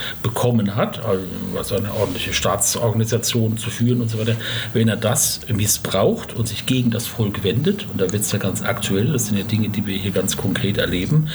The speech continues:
dann hat das Volk ein eigenes Widerstandsrecht. Und bei Böhm ist es auch so, das ist ganz interessant, dass er sogar, äh, das, das Parlament und den ganzen Parlamentarismus leitet er quasi aus altgermanischen Quellen, äh, aus, äh, dem, ähm, äh, Widerstandsrecht des Volkes gegen den Staat ab.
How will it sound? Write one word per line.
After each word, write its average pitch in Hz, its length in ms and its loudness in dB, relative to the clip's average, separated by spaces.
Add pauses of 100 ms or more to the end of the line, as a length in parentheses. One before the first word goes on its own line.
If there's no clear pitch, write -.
(340)
dann 113 200 2
hat 113 140 -2
das - 160 0
Volk 117 540 0
ein 107 140 0
eigenes 107 600 0
Widerstandsrecht. - 920 -2 (140)
Und - 120 0
bei 95 100 2
Böhm 98 240 2
ist 127 80 0
es - 80 -2
auch 113 120 2
so, 127 180 2
das 113 100 2
ist 117 60 -6
ganz 101 180 0
interessant, - 480 2 (400)
dass 117 220 2
er 110 80 0
sogar, 98 500 2
äh, - 220 -4
das, - 320 -2
das - 160 -2
Parlament 104 420 2
und 90 320 -4
den 95 80 0
ganzen 104 240 0
Parlamentarismus 101 800 0
leitet 107 460 2
er 117 320 2 (320)
quasi 113 280 2
aus 95 160 0
altgermanischen 101 840 2
Quellen, 135 580 2
äh, 107 320 0
aus, 104 400 -2
äh, 107 120 -2
dem, 95 420 0
ähm, 92 920 -2
äh, - 200 0
Widerstandsrecht 117 760 0
des 98 120 0
Volkes 117 420 0
gegen 110 220 2
den 107 80 -2
Staat - 160 -4
ab. - 240 -8